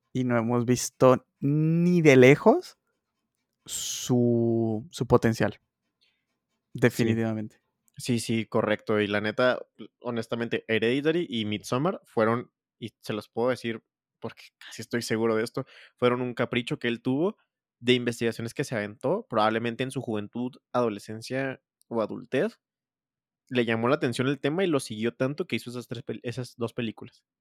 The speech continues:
Speaker 2: La neta.
Speaker 1: Tengo
Speaker 2: Porque se
Speaker 1: entendido
Speaker 2: ve.
Speaker 1: que van a ser las últimas dos, ¿no? Que hace de,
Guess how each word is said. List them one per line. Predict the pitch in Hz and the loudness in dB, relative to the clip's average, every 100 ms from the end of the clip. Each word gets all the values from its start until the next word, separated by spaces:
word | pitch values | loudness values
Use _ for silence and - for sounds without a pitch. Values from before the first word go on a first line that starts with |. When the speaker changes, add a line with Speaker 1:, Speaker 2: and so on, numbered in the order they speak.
| _ _ | _ _
Speaker 2:
La | 107 107 | -2 -2
neta. | 104 104 104 - _ _ _ _ _ _ _ | -2 -4 -6 -10 _ _ _ _ _ _ _
Speaker 1:
Tengo | - 147 175 | 2 2 4
Speaker 2:
Porque | 214 185 | 2 6
se | |
Speaker 1:
entendido | 143 127 | 6 6
Speaker 2:
ve. | 127 | 4
Speaker 1:
que | 170 | 4
van | 139 131 | 6 4
a | |
ser | 131 143 | 4 6
las | 143 143 | 6 6
últimas | 135 - 147 127 | 2 2 2 2
dos, | 120 117 | 2 2
¿no? | 123 139 | -2 -2
Que | 139 120 120 | -2 0 0
hace | 113 - 123 | -2 -2 0
de, | 123 127 123 117 | 2 2 0 -4